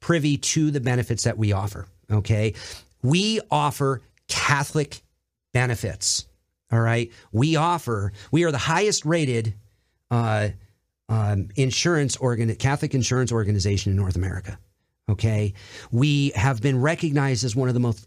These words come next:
ethical companies in the world, okay, multiple times. We, we provide a benefit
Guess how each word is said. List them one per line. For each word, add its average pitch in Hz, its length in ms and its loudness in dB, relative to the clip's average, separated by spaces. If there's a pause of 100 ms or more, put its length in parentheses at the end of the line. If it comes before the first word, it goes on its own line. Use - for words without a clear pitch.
(120)
ethical 139 420 0
companies 92 600 -2 (360)
in 107 140 2
the 98 60 0
world, - 340 -8 (300)
okay, 98 420 2 (160)
multiple 101 360 0
times. 95 460 -2 (440)
We, 156 600 2 (600)
we 135 240 0
provide 156 460 0
a 139 80 0
benefit 127 720 -2